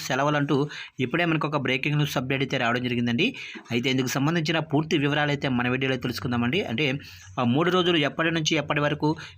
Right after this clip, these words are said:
విద్యార్థులకు స్కూళ్ళు సెలవులు ఇచ్చారు ఏంటనేది మన వీడియోలో క్లారిటీగా తెలుసుకుందామండి. వీడియో మాత్రం ఎక్కడా స్కిప్ చేయకుండా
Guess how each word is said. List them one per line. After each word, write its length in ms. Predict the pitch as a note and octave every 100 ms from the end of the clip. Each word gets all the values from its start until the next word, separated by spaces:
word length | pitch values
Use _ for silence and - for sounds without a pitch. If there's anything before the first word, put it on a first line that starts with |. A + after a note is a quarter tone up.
| -
విద్యార్థులకు 600 | C3+ F3 F#3 F#3 F#3 E3 -
స్కూళ్ళు 280 | D#3 E3 D#3+
సెలవులు 280 | C#3 D3 D3+
ఇచ్చారు 240 | D3 C#3+ C#3
ఏంటనేది 400 | B2+ C#3 C#3+ C#3 C#3+ - - - B2
మన 140 | D3 F#3
వీడియోలో 300 | G3 F#3+ F3
క్లారిటీగా 380 | D3 D3 D#3 D#3 D3
తెలుసుకుందామండి. 560 | C3 - C#3 B2 B2 - - -
వీడియో 220 | A2+ C3+
మాత్రం 200 | C#3+ D3 C3+
ఎక్కడా 200 | D3 C#3+ -
స్కిప్ 200 | A#2+ -
చేయకుండా 280 | D3 D3